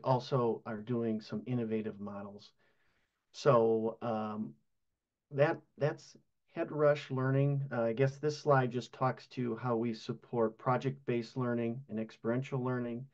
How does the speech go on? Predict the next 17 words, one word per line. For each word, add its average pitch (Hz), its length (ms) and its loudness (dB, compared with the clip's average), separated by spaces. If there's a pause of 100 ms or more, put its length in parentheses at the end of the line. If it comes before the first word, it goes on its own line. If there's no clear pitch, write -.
(460)
uh, 113 60 -12 (120)
the 107 100 -4
continuum 123 920 -2
of 117 240 -4
that 117 320 2 (420)
from 104 260 -6
teacher-led 120 840 2
to - 120 -18 (100)
team-led, 117 680 2 (380)
all 117 160 2
the 117 100 2
way 110 360 0 (160)
to, 104 360 -8 (480)
uh, - 140 -20
student-led 104 1000 -4 (320)
projects 107 680 -4 (100)
and 101 460 -14